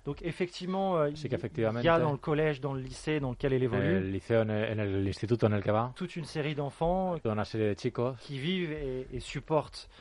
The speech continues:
Speaker 2: que viven y soportan
Speaker 1: les erreurs et les choix
Speaker 2: los
Speaker 1: des parents.
Speaker 2: errores y las elecciones de los padres.
Speaker 1: Et je crois que le film étant lié à,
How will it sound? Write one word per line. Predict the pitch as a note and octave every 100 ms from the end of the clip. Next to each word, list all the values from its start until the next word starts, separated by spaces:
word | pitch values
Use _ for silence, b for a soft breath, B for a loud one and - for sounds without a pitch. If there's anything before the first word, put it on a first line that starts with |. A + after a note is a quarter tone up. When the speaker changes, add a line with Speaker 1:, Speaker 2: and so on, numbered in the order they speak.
| B
Speaker 2:
que | B2+ G#2 G2 F#2+ F#2+
viven | A#2 A2+
y | G2+
soportan | - F#2+ G#2+ - G#2+
Speaker 1:
les | D3 C3
erreurs | D#3+ E3 E3
et |
les | D3
choix | C3+ E3+
Speaker 2:
los | D3
Speaker 1:
des | C3+
parents. | C#3 A#2+
Speaker 2:
errores | A#2+ -
y |
las | A2+ G#2+
elecciones | G2 A2 G2+
de | G2+
los | F2
padres. | G2+ F2+ E2+ F2 -
Speaker 1:
Et |
je | A#2+ C#3+
crois | - F3+
que | E3+
le | D3+
film | - F3
étant | D3+ D3+ C#3+
lié | C3+ D#3 D#3
à, | C#3